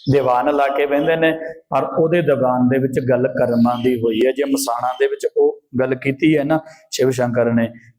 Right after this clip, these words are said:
ਤਾਂ ਉਹ ਰੱਬ ਦੇ ਦਰ ਦੀ ਗੱਲ ਕੀਤੀ ਹੈ। ਦ-, ਉਹ ਸਮਝਾਉਂਦੇ ਨੇ, ਮੌਤ ਇਹ ਸਮਝਾਉਂਦੀ ਹੈ ਕਿ ਤੇਰੇ ਪੱਲੇ ਹੈ ਕੁਝ ਨਹੀਂ। ਜਿਹੜੀ ਤੂੰ ਗਿਣਤੀ ਲਈ ਬੈਠਾ, ਜਿਹੜਾ ਤੂੰ ਨਾਪ ਤੋਲ ਕਰੀ ਬੈਠਾ,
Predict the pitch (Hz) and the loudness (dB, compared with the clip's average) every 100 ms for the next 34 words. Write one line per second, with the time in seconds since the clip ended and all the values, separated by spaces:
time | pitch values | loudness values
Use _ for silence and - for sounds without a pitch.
0 | - 131 - 135 131 - 131 113 110 117 | -6 -6 0 2 2 0 -2 0 0 0
1 | 120 117 113 107 123 120 120 117 117 - | 0 0 0 0 0 0 -2 -4 -8 -4
2 | 131 151 143 _ _ _ _ _ _ _ | -6 -4 -6 _ _ _ _ _ _ _
3 | _ _ _ _ _ _ _ - 123 147 | _ _ _ _ _ _ _ -2 0 0
4 | 147 151 151 143 139 127 113 123 156 156 | 0 -2 0 -2 0 0 2 0 0 0
5 | 156 156 - - 131 127 127 131 139 139 | 0 -4 -4 0 2 4 4 4 2 0
6 | 151 156 147 135 127 120 113 107 123 139 | 0 0 0 -2 0 0 0 0 2 2
7 | 147 143 143 139 127 123 - 117 113 113 | 0 -2 -6 -2 -2 -2 -2 0 2 0
8 | 101 104 107 - 110 107 101 101 _ _ | 2 2 0 -2 -4 -2 -6 -14 _ _
9 | 95 - _ _ _ _ _ _ - _ | -20 -20 _ _ _ _ _ _ -20 _
10 | - - - _ _ - 110 131 147 156 | -20 -20 -20 _ _ -2 0 2 0 0
11 | 156 135 135 135 151 143 143 139 143 139 | 0 0 -2 0 0 2 2 2 0 -2
12 | 135 131 - _ _ _ - 131 139 143 | -6 -8 -16 _ _ _ -4 0 0 0
13 | 143 131 120 120 131 - 135 135 135 131 | 0 2 2 0 -2 0 0 2 0 0
14 | 131 127 123 123 | 2 0 0 -4